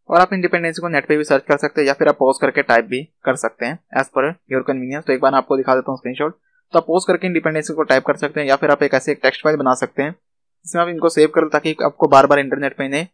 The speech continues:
explore ना करना पड़े। Then finally आप देख सकते हैं हमारा project अब यहाँ पे sync हो चुका है properly। तो मैं इसको close कर देता हूँ और वापस आते हैं control dot X M L। अब यहाँ पे मैं इस पे क्लिक करता हूँ जो कि है show layout decoration,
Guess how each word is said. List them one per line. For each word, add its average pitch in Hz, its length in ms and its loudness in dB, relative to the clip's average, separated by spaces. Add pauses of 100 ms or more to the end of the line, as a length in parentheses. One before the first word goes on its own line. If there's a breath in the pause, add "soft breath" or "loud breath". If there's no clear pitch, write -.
(320)
explore 147 400 4
ना 135 140 2
करना 127 260 -2
पड़े। 135 240 -6 (800)
Then 160 140 -8
finally 185 260 2
आप 185 60 4
देख 180 140 -2
सकते 175 200 -4
हैं 170 40 0
हमारा 151 180 4
project 151 320 2
अब 151 80 0
यहाँ 143 120 -2
पे 147 100 -6
sync 143 220 -10
हो 123 100 0
चुका 139 200 -6
है 143 60 -2
properly। 139 440 0 (120)
तो 151 60 0
मैं 156 100 -2
इसको 160 320 2
close 135 320 -2
कर 135 100 2
देता 131 220 -2
हूँ 156 100 -6 (140)
और 139 100 -6
वापस 143 280 2
आते 156 160 0
हैं 151 60 -6
control 139 320 2
dot 139 140 0
X 127 160 -4
M 113 100 -4
L। 120 100 -4 (320)
अब 135 100 -4
यहाँ 143 140 0
पे 170 100 -2
मैं 175 100 -2
इस 160 80 -6
पे 170 120 -4
क्लिक 156 400 -6
करता 151 200 0
हूँ 147 80 -4
जो 139 80 -2
कि 147 120 -4
है 147 100 -2 (160)
show 143 180 0
layout 135 280 2
decoration, 127 400 -4